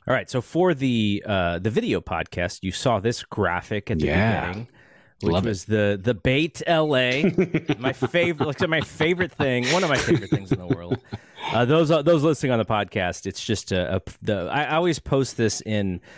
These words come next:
Speaker 1: on Twitter, in our Facebook group, which is, uh, some Giants fans spelling Beat L A, and the E and the A is in the wrong spot.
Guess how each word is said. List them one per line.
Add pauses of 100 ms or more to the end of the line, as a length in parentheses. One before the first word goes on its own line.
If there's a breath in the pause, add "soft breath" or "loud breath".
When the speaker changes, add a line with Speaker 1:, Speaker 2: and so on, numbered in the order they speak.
(200 loud breath)
Speaker 1:
on
Twitter,
in
our
Facebook
group,
which
is, (520 soft breath)
uh,
some
Giants
fans
spelling
Beat
L
A,
and
the
E
and
the
A
is
in
the
wrong
spot.